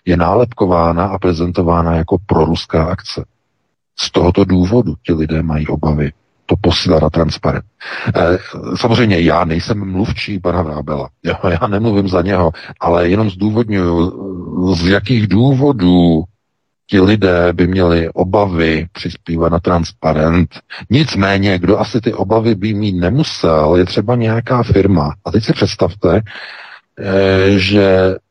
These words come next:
i ta firma by mohla ztratit kontrakty, která zajišťuje třeba zvuk, zajišť-, zajišťuje techniku.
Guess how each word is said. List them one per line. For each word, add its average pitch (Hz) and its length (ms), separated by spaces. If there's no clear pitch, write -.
i 131 80
ta 151 120
firma 113 540
by 110 140
mohla 104 320
ztratit 127 440
kontrakty, 98 840
která 87 280
zajišťuje 87 460
třeba 85 360
zvuk, 78 380
zajišť-, 85 580
zajišťuje 87 380
techniku. 85 580